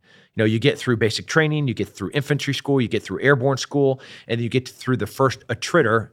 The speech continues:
gate called sop C, Special Operations Preparation Course. And then you get to go directly to selection. And if you are selected, you get to go to the Q course. I have a lot of mixed feelings about the program, but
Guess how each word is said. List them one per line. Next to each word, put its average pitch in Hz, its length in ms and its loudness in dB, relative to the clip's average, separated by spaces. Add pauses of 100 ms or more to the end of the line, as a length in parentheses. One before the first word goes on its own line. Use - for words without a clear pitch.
gate 120 360 -2
called 107 240 0
sop 113 320 2
C, 110 340 -2
Special - 400 -2
Operations 110 500 0
Preparation 117 560 0
Course. 104 400 -4 (540)
And 123 240 0
then 143 400 2 (120)
you 131 120 -2
get 139 140 2
to 139 80 -2
go 131 160 6
directly 127 500 2
to 120 160 -4
selection. 131 640 -2 (280)
And 135 100 0
if 127 160 0
you 127 160 2
are 135 140 4
selected, 123 720 -2
you 127 100 -2
get 151 160 0
to 151 80 -6
go 120 260 4
to 131 160 -2
the 127 100 0
Q 202 180 -2
course. - 460 -8 (680)
I 135 60 6
have 143 80 4
a - 20 4
lot 151 140 6
of 139 80 0
mixed - 180 0
feelings 139 340 2
about 127 200 4
the 120 80 -6
program, 123 640 2 (100)
but 120 380 0